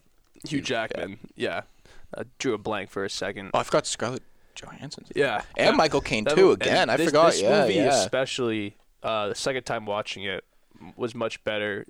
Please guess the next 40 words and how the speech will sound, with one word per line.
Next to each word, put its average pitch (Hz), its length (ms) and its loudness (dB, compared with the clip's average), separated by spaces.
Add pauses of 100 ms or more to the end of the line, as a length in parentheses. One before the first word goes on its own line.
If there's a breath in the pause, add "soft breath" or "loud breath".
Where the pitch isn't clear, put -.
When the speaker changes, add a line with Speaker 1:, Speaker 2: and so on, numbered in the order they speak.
(120)
Speaker 1:
I 120 120 -2
would 123 160 -4
say 127 200 0
it 117 40 2
was 117 100 -2
better 117 260 -2
knowing 107 600 -4 (280)
the 107 160 -2
bit 110 160 -4
of 104 100 -4
the - 80 -14
twist - 400 -6
you 113 60 -10
get 104 260 -6
there 107 200 0
at 101 100 -8
the - 120 -4
end. 104 520 -6
You 123 100 -10
can 107 140 -10
see 117 320 -2
it 107 140 -4 (260)
kinda 110 180 -6
Speaker 2:
Yeah, 82 280 0
that 104 80 -2
Speaker 1:
unfold 120 260 6
Speaker 2:
was, 110 120 -2
Speaker 1:
right, 123 260 0
right 120 140 -2
in 110 80 -6
front 120 180 -2
Speaker 2:
that 117 60 6
Speaker 1:
of 120 40 6
your 117 60 6
Speaker 2:
was 104 100 0
Speaker 1:
face - 100 0
Speaker 2:
awesome. 107 340 4
Speaker 1:
instead 107 260 -2
of 104 120 -4
it - 120 -2